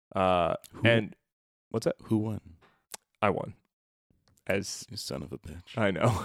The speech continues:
Speaker 1: <laughs> I, there was a moment where it was like, "Whoa, <laughs> this has turned." Uh, Go is really cool, and Go has one rule, which is that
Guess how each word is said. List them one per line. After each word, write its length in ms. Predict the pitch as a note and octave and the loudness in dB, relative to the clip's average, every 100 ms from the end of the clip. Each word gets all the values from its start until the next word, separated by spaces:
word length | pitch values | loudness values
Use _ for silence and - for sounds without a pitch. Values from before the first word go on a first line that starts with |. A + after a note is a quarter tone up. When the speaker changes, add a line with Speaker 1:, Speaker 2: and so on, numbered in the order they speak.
| - | -4
Speaker 1:
<laughs> 100 | - | 0
I, 60 | |
there 360 | B2 - C#3+ D3+ | 0 2 4 6
was 120 | D3+ | 6
a 40 | D#3 | 8
moment 340 | C3+ B2+ A2+ | 6 8 6
where 140 | A2 G#2 | 6 6
it 200 | G2+ A2 | 4 2
was 140 | A2 | 2
like, 240 | G2+ G2+ - _ | 0 -4 -8 _
"Whoa, 520 | A#2 B2 B2 G#2 A2+ - - _ - | 4 6 6 6 4 2 -12 _ -10
<laughs> 300 | A2+ - - | -8 -8 2
this 180 | B2 A2+ | 4 4
has 160 | G#2 | 2
turned." 460 | - G#2+ F#2+ F#2+ F#2+ - - - - - | 4 4 4 0 -4 -8 -10 -10 -14 4
Uh, 420 | A#2 A#2 A2 G#2 G#2+ - - - _ _ - | 8 10 10 6 4 -2 -20 -20 _ _ 4
Go 200 | B2+ D3+ | 10 12
is 120 | F3 B2+ | 10 10
really 220 | C3 B2 | 8 8
cool, 440 | A#2+ G2 F2+ F#2 - | 6 4 4 0 -2
and 200 | A2+ G#2 | -2 4
Go 260 | A2+ A2+ | 6 6
has 440 | G#2 G2+ G2+ G2 - - - _ | 4 4 4 2 -2 -14 -20 _
one 300 | - G#2+ B2+ G#2 | 2 6 6 4
rule, 480 | F#2 G2 A2 F#2+ - | 4 6 4 0 -6
which 180 | G#2 G2+ | -2 0
is 160 | F#2+ | 0
that 240 | F#2+ F#2 | 2 0